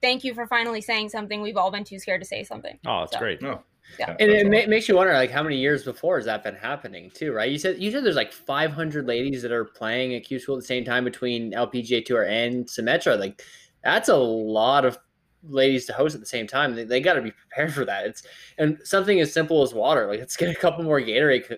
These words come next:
Speaker 4: coolers out there. <laughs> Like, come
Speaker 1: Well,
Speaker 4: on.
Speaker 1: and I think the frustrating thing for me was, like, I could literally, like, I think we could find someone to donate it. Like, I'm not saying you guys need to foot the bill for, like,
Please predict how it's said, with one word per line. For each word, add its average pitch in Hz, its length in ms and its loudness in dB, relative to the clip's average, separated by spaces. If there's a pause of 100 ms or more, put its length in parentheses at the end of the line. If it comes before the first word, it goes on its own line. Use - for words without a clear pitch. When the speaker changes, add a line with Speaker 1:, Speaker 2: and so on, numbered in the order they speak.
Speaker 4:
coolers 110 320 -4
out 107 180 -2
there. 151 300 2
<laughs> 117 60 -2
Like, 127 160 -4
come 175 100 4
Speaker 1:
Well, 339 140 6
Speaker 4:
on. - 200 2 (200)
Speaker 1:
and 330 180 2
I 330 140 2
think 370 240 -6
the 311 100 0
frustrating 262 640 -2
thing 233 220 -4
for 226 140 -6
me 277 340 -2
was, 226 260 -4
like, 220 360 0
I 254 160 4
could 302 220 -6
literally, 233 600 2
like, 196 380 0 (240)
I 262 100 2
think 330 220 -2
we 302 100 -2
could 277 200 -6
find 254 280 0
someone 226 280 -6
to 208 100 -14
donate 185 420 -6
it. 113 160 -8 (140)
Like, 233 180 -2
I'm 277 160 2
not 269 160 2
saying 254 240 0
you 233 100 -4
guys 233 220 2
need 226 140 -4
to 214 60 -4
foot - 260 -4
the 226 80 -4
bill 226 280 0
for, 226 140 -6
like, 208 240 0